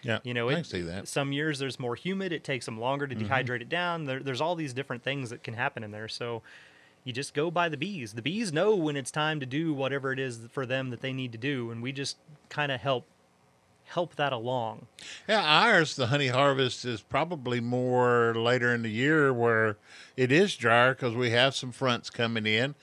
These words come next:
Speaker 1: and blows the humidity out. And
Speaker 2: <laughs> So little, little, um, little known fact: Austin has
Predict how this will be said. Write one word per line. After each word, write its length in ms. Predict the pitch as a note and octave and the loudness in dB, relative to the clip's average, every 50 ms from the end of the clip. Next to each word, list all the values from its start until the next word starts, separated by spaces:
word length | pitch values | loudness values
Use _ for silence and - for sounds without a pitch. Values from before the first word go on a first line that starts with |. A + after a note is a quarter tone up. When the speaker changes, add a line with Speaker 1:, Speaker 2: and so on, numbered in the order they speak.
| - - - - - - | -20 -20 -20 -18 -12 -10
Speaker 1:
and 100 | A2 G#2 | -2 2
blows 360 | A#2 A#2+ B2+ C3 B2+ A2+ A#2 | 4 4 6 4 4 2 -2
the 80 | B2+ | -4
humidity 760 | A#2 B2+ C#3 C3 A#2+ A#2 A2 G#2+ G#2+ G2 - A2+ G#2 G#2 G#2 | -2 -2 0 2 2 2 2 2 0 -4 -2 0 2 4 6
out. 320 | G#2+ A2 A#2 C3 D#3+ - - | 6 6 6 4 2 0 -4
And 320 | G#2 G#2 G#2+ G#2+ G#2+ G#2+ B2+ B2 - - - - - - | -8 -8 -8 -8 -8 -10 -10 -14 -16 -16 -18 -18 -16 -10
Speaker 2:
<laughs> 420 | - - - E3+ - - - C#3+ - - - - - - - | -6 0 0 0 2 2 0 0 0 -4 -18 -20 -20 -14 -8
So 420 | - - D#3 D3 C#3+ C3+ B2+ A2+ - - - - - - | -2 2 2 4 4 2 0 -4 -6 -12 -20 -20 -20 -14
little, 640 | C#3 B2+ A#2+ A#2+ C3 F3 G3+ A3+ A3 A3 G#3+ F#3+ - | -12 -8 -6 0 2 4 6 6 6 6 6 4 0
little, 580 | - C#3 C3+ F#3+ A#3+ C4 C4 B3+ B3+ A#3 F#3+ D#3 - - | -4 0 2 2 2 2 2 0 0 -2 -4 -8 -10 -4
um, 560 | - D3 D3 C#3+ C3+ B2+ B2 B2 A#2 A2+ F#2+ A2 - - - | 0 2 4 4 4 2 2 0 -2 -4 -10 -14 -16 -8 0
little 220 | C#3 G3 A#3 A#3+ | 2 2 4 4
known 240 | A3 G#3 G3 F#3 D#3+ | 4 2 2 2 0
fact: 440 | - D#3+ D3 B2+ B2 B2 - - - _ _ _ _ _ _ _ _ _ _ - | 2 4 4 4 4 2 -2 -14 -20 _ _ _ _ _ _ _ _ _ _ -4
Austin 480 | - C#3 E3+ G#3+ G#3+ - - C4 B3+ A3+ | 0 2 2 2 2 0 -4 -4 -4 -2
has 640 | E3 D3+ C3 B2+ B2 A#2+ A#2 A#2+ B2 B2+ C3 - | -2 0 2 2 2 2 0 -2 -4 -6 -8 -10